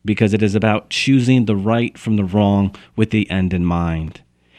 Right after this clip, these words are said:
It is about choosing the right from the wrong as we are called to love. Love in truth. Amen.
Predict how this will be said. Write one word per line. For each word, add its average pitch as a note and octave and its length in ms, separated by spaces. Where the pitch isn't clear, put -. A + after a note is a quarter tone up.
It A#2 100
is G#2+ 80
about G#2+ 220
choosing C3 480
the G#2+ 100
right A#2 360
from G#2+ 180
the G#2 80
wrong G2+ 640
as F#2+ 160
we G2 100
are F#2 80
called D#2+ 480
to G2 100
love. - 560
Love G#2+ 680
in G2 140
truth. - 640
Amen. G2+ 540